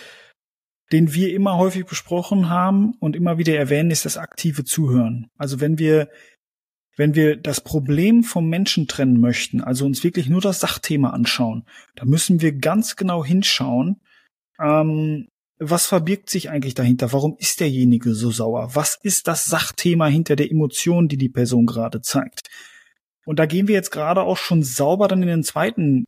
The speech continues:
Punkt. Das ist genau das, was du gerade gesagt hast. Konzentration auf Interessen. Also konzentrier dich nicht auf die Position,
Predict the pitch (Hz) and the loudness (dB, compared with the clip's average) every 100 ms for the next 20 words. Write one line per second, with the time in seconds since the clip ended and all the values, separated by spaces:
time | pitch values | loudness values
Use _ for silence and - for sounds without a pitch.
0 | _ - 147 196 - - 160 175 - 160 | _ 0 2 2 0 -2 0 -2 0 0
1 | 170 170 160 - 156 147 156 147 127 127 | 0 0 -4 -6 -4 -2 -2 -2 -2 -2
2 | - - 185 196 - - - - 185 208 | -4 -6 -4 -4 -10 -20 -20 -2 2 2
3 | - 208 - 165 - 180 170 165 156 - | 2 -2 -2 -4 0 2 0 -2 -6 -2
4 | 147 147 - 110 - _ _ 151 147 151 | 0 2 2 2 0 _ _ -2 0 0
5 | 165 170 175 156 175 170 139 185 214 208 | 0 -2 -2 -2 -2 0 4 4 4 -2
6 | 180 165 - 160 147 131 - 160 202 269 | -6 -8 -6 -6 -6 -6 -2 0 0 -4